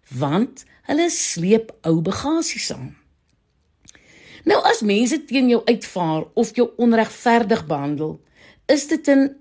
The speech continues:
aanduiding van hulle eie onopgeloste kwellings. Nou, dit is natuurlik geen verskoning vir hulle gedrag nie, maar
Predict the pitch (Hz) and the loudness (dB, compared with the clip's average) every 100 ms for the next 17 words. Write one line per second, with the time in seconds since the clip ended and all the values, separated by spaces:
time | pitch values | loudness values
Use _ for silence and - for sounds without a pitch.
0 | _ 233 262 302 180 151 151 170 196 190 | _ 0 4 4 4 2 0 -2 -4 -6
1 | 196 202 196 202 - _ 254 269 277 - | -4 0 0 0 -4 _ 0 2 0 -2
2 | - 208 202 - 160 - 170 151 147 - | -4 -4 -4 -8 -8 -4 -4 -4 -6 -8
3 | 165 - 151 135 135 147 - - _ _ | -10 -8 -8 -8 -12 -14 -14 -16 _ _
4 | _ _ _ _ _ - - 466 370 - | _ _ _ _ _ -20 2 2 4 2
5 | 359 302 330 330 - 311 320 320 - 269 | 0 2 2 0 2 4 4 2 0 -2
6 | 262 277 - - 220 240 247 220 190 190 | 0 -2 -4 -2 2 4 2 0 -2 -2
7 | 156 147 156 147 - - - _ _ _ | -4 -4 -6 -6 -14 -16 -20 _ _ _
8 | _ _ _ - 147 156 214 262 302 | _ _ _ -12 -6 0 2 2 -2